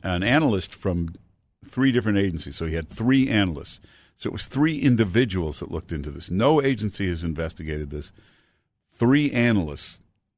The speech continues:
three individuals investigated, and they never,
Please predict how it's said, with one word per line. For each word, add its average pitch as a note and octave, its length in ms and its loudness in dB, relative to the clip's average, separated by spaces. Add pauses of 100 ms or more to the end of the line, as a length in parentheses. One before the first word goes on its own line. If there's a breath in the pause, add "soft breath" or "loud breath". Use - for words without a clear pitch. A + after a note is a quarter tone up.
(140)
three A#2 240 2
individuals F#2 520 0
investigated, D2+ 680 -8 (420 soft breath)
and F#2 260 -2
they F#2 160 0
never, G2 680 0